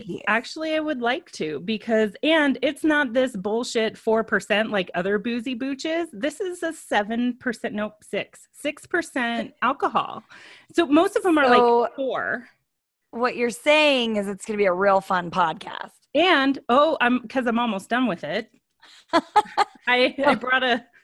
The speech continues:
Speaker 2: I brought another, but this one is a rosé since this is our podcast. Um, and I got Babe Rosé with Bubbles.
Speaker 1: Ooh, I like that one.
Speaker 2: Do you?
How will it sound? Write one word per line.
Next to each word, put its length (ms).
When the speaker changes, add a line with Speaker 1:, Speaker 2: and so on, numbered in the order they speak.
Speaker 2:
I 40
brought 220
another, 460
but 200
this 200
one 140
is 220
a 60
rosé 640
since 400
this 240
is 180
our 400
podcast. 720
Um, 400
and 140
I 180
got 500
Babe 540
Rosé 460
with 180
Bubbles. 560
Speaker 1:
Ooh, 340
I 120
like 280
that 240
one. 960
Speaker 2:
Do 120
you? 340